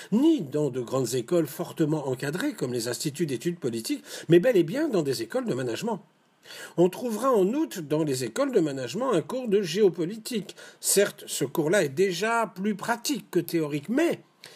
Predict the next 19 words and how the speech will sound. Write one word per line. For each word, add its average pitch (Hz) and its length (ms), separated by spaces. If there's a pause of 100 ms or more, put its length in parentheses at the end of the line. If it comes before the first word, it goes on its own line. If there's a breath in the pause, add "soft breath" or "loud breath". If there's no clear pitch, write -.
il 220 140
fait 294 220
appel 240 340
à 190 60
une 180 160
indispensable 170 1000
connaissance 165 600
historique 143 520
et 123 100
économique, 170 640 (300 loud breath)
une 175 160
connaissance 165 500
aussi 175 400
des 170 140
mœurs, 233 400
des 156 100
religions, 240 640
des 151 140
philosophies. 220 720